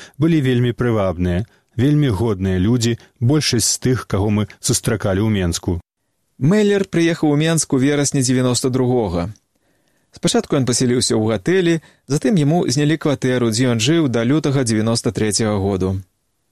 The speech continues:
Speaker 1: Я жыў кіламетры за тры ад цэнтру, у рабочым раёне, у доме, дзе жылі рабочыя, у маленькай цёмнай кватэры. Паводле менскіх стандартаў гэта была шыкоўная кватэра. Невялікая кухня,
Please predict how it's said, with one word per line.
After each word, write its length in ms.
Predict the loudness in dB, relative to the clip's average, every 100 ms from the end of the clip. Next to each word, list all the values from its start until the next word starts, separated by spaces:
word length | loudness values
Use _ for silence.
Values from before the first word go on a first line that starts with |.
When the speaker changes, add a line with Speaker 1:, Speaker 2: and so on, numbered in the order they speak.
| _ _
Speaker 1:
Я 240 | 0 2
жыў 240 | 2 2 0
кіламетры 640 | 0 0 0 0 0 0
за 160 | 0 -2
тры 240 | -2 0
ад 160 | -2 -2
цэнтру, 480 | 0 0 0 -2 -2 -8 _ -2
у 80 | 0
рабочым 400 | 0 -2 0 0
раёне, 640 | 0 0 2 2 0 -4 _ -4
у 160 | -2
доме, 240 | 0 0 0
дзе 160 | 0
жылі 240 | 0 0 0
рабочыя, 640 | 0 0 0 -2 -2 -4 -8 _
у 160 | 0
маленькай 480 | 0 0 0 -2 -4
цёмнай 400 | -2 0 0 0
кватэры. 480 | -2 -2 -2 -4 -6 _ _ _ _ -12 -12 -4
Паводле 320 | 0 0 2
менскіх 380 | 0 0 0 -2
стандартаў 640 | -2 -2 0 -2 0 0 0
гэта 160 | 0
была 160 | 0 0
шыкоўная 640 | 0 -2 0 0 0 0
кватэра. 560 | -2 -4 -2 -2 0 -2 -6 _ -20 -6 -2
Невялікая 480 | 0 0 0 -4
кухня, 500 | 0 -2 0 0 -2